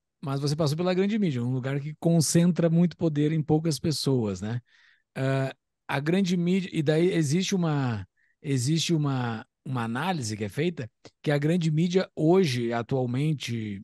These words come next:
estamos gravando em dois mil e vinte e três, mas é um efeito, é um fenômeno recente,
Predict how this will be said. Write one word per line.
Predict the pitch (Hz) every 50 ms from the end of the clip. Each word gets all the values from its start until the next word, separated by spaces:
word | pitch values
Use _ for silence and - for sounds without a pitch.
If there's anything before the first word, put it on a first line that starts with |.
| - _
estamos | - - 139 135 143 135
gravando | 120 123 120 110 131 135 135
em |
dois | 127 123 117
mil | 117 131 143
e |
vinte | 135 131 127 110
e | -
três, | - 135 151 175 156 123 - - _ _ - - _ _
mas | - 123 117
é | 123 139
um | 143 143
efeito, | 131 - - 147 139 127 139 127 117 - -
é | - 131
um | 123 127 123 123 127 - - 147 123
fenômeno | - 131 127 135 143 151 139 123
recente, | 104 127 110 - - 160 175 -